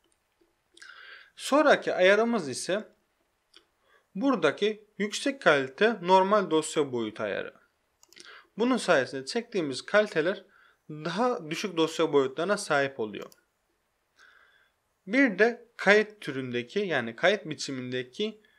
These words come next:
M K V. M K V'yi birçok program desteklemiyor. Onun yerine mov veya M P dördü kullanabilirsiniz. Ben Premiere Pro'da özellikle movu kullanıyorum. Daha kaliteli olduğunu düşünüyorum.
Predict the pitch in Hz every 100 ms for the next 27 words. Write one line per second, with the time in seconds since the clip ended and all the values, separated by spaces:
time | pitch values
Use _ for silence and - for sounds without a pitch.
0 | _ _ - 175 202 196 175 165 131 95
1 | - _ _ _ - - _ _ 185 269
2 | 269 233 160 151 175 175 240 202 160 165
3 | 156 139 180 196 170 160 180 160 151 123
4 | 104 - _ _ - _ _ 226 269 277
5 | 208 156 127 127 185 190 _ _ - 175
6 | 277 220 151 135 180 202 185 143 147 208
7 | - 180 160 156 143 123 117 110 - 98
8 | - - _ _ _ _ 226 240 240 220
9 | 180 147 139 151 135 175 180 175 131 123
10 | 185 175 180 160 139 127 120 117 120 156
11 | 190 - _ 175 190 185 156 135 139 139
12 | 127 131 190 151 - 139 117 101